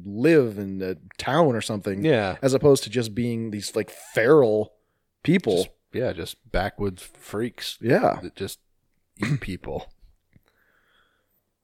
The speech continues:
Speaker 2: I feel like they're missing the point. <laughs>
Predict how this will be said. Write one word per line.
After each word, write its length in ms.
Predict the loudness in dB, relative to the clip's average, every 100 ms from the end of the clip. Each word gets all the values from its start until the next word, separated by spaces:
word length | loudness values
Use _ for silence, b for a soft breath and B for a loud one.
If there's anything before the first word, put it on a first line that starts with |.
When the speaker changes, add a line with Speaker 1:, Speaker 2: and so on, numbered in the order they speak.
| _
Speaker 2:
I 100 | -6
feel 440 | 2 6 8 8 6
like 320 | 4 4 2
they're 140 | -2 0
missing 400 | -4 -4 -8 -8
the 80 |
point. 400 | -6 -8 -8 -20
<laughs> 60 | -6